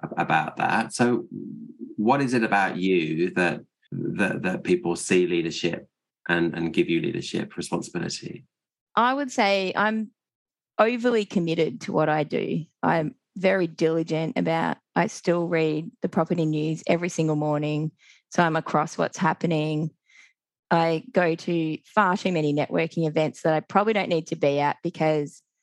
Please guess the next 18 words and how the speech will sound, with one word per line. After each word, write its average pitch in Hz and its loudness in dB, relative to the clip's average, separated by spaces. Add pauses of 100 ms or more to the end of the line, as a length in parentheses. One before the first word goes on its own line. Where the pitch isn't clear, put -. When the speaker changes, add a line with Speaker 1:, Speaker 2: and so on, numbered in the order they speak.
(280)
Speaker 2:
I 175 2
feel 185 2
like 160 0 (560)
I 175 4
wanna, 180 0 (140)
I 165 4
wanna 175 0
invest 165 -2
in, 151 -2 (380)
um, 147 0
getting 208 2
to 233 0
know 180 2
people 180 0
and 156 0
what's - 0
happening. 160 -2 (600)
I 196 4